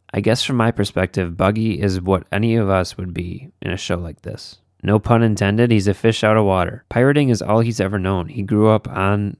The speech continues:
the King of the Pirates ship. He absorbed all that knowledge, but doesn't realize that he has it all to tap into.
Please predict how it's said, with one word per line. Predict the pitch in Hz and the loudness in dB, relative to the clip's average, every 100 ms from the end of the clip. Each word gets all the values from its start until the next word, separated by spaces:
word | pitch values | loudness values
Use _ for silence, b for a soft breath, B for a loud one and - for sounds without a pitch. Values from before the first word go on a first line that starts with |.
| - | -8
the | 104 | -8
King | - 110 | -4 -4
of | 110 | -2
the | 98 | -4
Pirates | - 101 104 101 - | -6 -2 -2 -4 -8
ship. | - - 104 - - _ | -12 -6 -6 -6 -20 _
He | _ 127 | _ -4
absorbed | 120 104 113 127 110 | -2 0 0 0 0
all | - 98 110 | -2 -2 0
that | 107 90 | 0 -2
knowledge, | 95 90 98 104 123 - | -2 -2 -2 -4 -6 -12
but | 90 | -8
doesn't | 107 101 98 | -6 -6 -6
realize | 101 101 87 82 82 82 | -4 -2 -2 -4 -6 -10
that | - - | -12 -8
he | 98 | -8
has | 95 92 90 | -6 -6 -6
it | 92 | -6
all | 87 | -6
to | - | -8
tap | - 95 - | -10 -10 -8
into. | 98 107 110 | -10 -10 -14